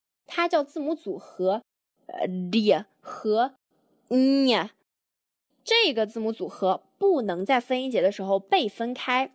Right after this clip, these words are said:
也就是说，ed、aga 这两个字母要放在一起。我们先来看一下单词，filha，filha，女儿。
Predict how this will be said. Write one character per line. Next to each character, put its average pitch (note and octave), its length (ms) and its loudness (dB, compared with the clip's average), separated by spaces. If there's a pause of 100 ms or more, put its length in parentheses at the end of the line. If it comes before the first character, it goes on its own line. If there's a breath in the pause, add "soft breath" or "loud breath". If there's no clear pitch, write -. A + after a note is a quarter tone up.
(160)
也 A#3 240 2
就 C4 160 -4
是 C#4 160 -6
说， F4+ 460 2 (100)
ed、 A3 640 0
aga F#3+ 720 -2
这 F4 140 0
两 F3 180 0
个 G3 60 -8
字 - 140 -8
母 G#3 160 -4
要 F#3+ 140 -2
放 D4+ 240 -4
在 A#3+ 140 2
一 E4 160 -2
起。 - 640 -4 (880)
我 F#3+ 80 -2
们 F#3+ 120 -2
先 A#3 140 -4
来 A3+ 100 0
看 A#3 140 -4
一 A3 40 -6
下 G#3+ 100 -2
单 F4 200 4
词， D4+ 260 -4 (680)
filha，filha， G#3 2500 0 (200)
女 G3+ 360 0
儿。 F3 380 0